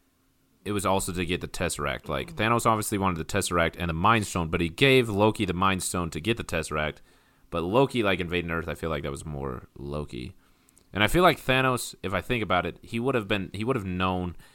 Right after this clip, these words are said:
that the Sorcerer Supreme was defending the m-,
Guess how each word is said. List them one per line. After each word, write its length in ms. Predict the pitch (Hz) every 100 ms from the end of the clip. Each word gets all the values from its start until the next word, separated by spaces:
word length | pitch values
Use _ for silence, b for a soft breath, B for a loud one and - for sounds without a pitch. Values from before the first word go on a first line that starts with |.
| b
that 120 | 92
the 60 | -
Sorcerer 360 | - 104 101
Supreme 400 | 90 90 - 95
was 160 | 87 80
defending 460 | 82 - 98 90 85
the 100 | 73 - _ _ _ -
m-, 240 | 82